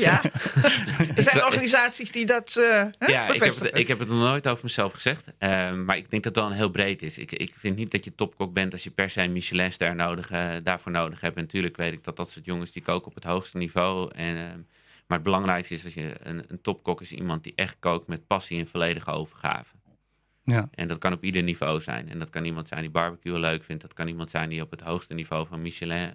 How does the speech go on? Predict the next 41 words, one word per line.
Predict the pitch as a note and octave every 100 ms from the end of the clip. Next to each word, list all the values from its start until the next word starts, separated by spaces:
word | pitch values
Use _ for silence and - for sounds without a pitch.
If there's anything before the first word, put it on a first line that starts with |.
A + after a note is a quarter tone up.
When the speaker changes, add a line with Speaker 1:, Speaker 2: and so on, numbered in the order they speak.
| -
Speaker 2:
eh, | E2+ E2+ E2+
kookt | E2+ F2 -
met | E2+
drie | D#2 F2
sterren. | - E2 D#2+ F#2 _ _ _ _ _
Eh, | - D#2+ D#2+ -
kunnen | - F2+ D2+
allemaal | E2+ D#2+
topkok | D2+ - C#2+
zijn. | - C2+ - -
Speaker 3:
Ja. | C3+ B2
Speaker 1:
Maar | F3+
dan | G#3+
gaan | B3+ A#3
we | G3
even | A#3 B3
naar, | A#3 A3+ G#3+
eh, | - G#3+ G3+ F3+ E3 A2 G#1+ G1+
eten | C#3 G#3 -
koken | - F#3+ E3+ E3+
zonder | G3+ G#3 D#3+
zout, | C#3+ G3 G3 D#3 - -
suiker, | - F#3 D#3 C#3+ D3 C3
zuivel. | - D#3+ F#3 A#3 D#4+ G#4 - -
Speaker 2:
Ja. | F2+ B2+ G2 -
Speaker 1:
Hoe | G3+
lekker | A3 G#3+ C#3+
is | -
dat? | - B2 - _ - - - _ _ -
Speaker 2:
Ehm, | A#2+ A#2 A2 - D#2 _ _ -
in | A2
tachtig | - D#3+ C3
procent | - - F#2 -
van | F#2
de |
gevallen | - - F#2+ F2 F2+
merk | A#2
ik | D3+
het | D#3
niet | C3
eens. | F2+ C#2+ -